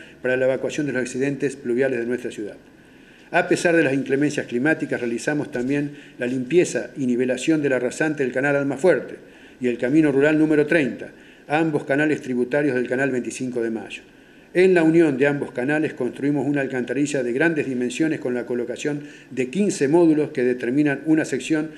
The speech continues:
de escurrimiento de cuatro metros cuadrados y que además permitió recuperar la transitabilidad en dos caminos rurales que se encontraban cerrados desde hacía o-, nueve años.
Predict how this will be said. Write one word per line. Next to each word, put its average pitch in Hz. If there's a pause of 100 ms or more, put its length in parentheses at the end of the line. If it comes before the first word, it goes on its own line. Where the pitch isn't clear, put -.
(200)
de 123
escurrimiento 143
de 120
cuatro 156
metros 143
cuadrados 117 (340)
y 123
que 131
además 143 (260)
permitió 127
recuperar 156 (500)
la 127
transitabilidad 147
en 143
dos 156
caminos 143
rurales 139
que -
se -
encontraban 123
cerrados 135
desde 123
hacía 139
o-, 160
nueve 135
años. -